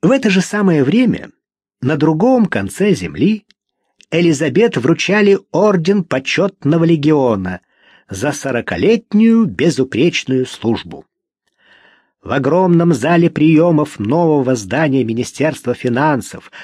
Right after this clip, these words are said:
сплошь из стекла и мрамора, чем-то напоминающего гигантский писсуар, государственный секретарь долго воспевал исключительную женщину, неустанную воительницу на всех фронтах международной торговли,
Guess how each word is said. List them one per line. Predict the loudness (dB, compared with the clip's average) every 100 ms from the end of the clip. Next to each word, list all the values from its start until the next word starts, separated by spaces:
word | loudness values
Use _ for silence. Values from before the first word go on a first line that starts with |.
| -20
сплошь | -20 -8 -2 0 0 -2 -4
из | -4 -4
стекла | -6 -6 -2 0 0
и |
мрамора, | 0 -2 0 0 0 -4 -12 -20 _ _ _
чем-то | -4 0 0 0 -2
напоминающего | 0 0 0 0 0 0 0 -2 -2
гигантский | -4 -2 -2 -2 -4 -8 -10 -6
писсуар, | -2 -2 -4 -10 -4 -2 0 -2 -6 _ _ -20 -20 -12
государственный | -8 -4 -2 0 -2 -2 0 0
секретарь | 0 -2 -2 0 0 0
долго | -2 0 4 4 4 2
воспевал | 0 0 0 2 0 -2 -2
исключительную | -2 0 -2 -2 0 0 0 0 2 2 2
женщину, | 2 2 2 0 -4 -4 -8 -14 -20 -20 -10
неустанную | -2 2 0 -2 -6 -2 0 2 2 4 2
воительницу | 2 2 2 2 0 0 0 -2 0
на | 0 0
всех | -2 -4 -4 -4
фронтах | -2 -2 0 -2 -2 0
международной | -2 2 0 2 2 2 0
торговли, | 0 -2 0 0 2 0 -4